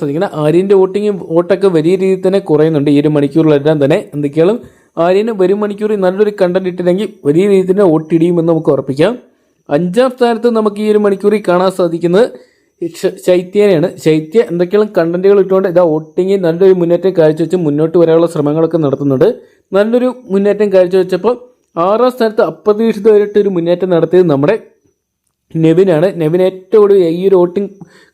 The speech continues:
കണ്ടവർക്കറിയാം, വോട്ടിങ്ങിന് ഏറ്റവും പുറകിലായിരുന്നു നെവിൻ. നെവിൻ ഇതാ ഈ ഒരു മണിക്കൂറിൽ വോട്ടിങ്ങിന് ശക്തമായിട്ട് മുന്നോട്ട് വന്നിരിക്കുന്ന ഒരു കാഴ്ച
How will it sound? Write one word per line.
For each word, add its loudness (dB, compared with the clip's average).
കണ്ടവർക്കറിയാം, 0
വോട്ടിങ്ങിന് 0
ഏറ്റവും -2
പുറകിലായിരുന്നു 2
നെവിൻ. 0
നെവിൻ -2
ഇതാ 4
ഈ 0
ഒരു 2
മണിക്കൂറിൽ 2
വോട്ടിങ്ങിന് 0
ശക്തമായിട്ട് 0
മുന്നോട്ട് 0
വന്നിരിക്കുന്ന 0
ഒരു 2
കാഴ്ച 0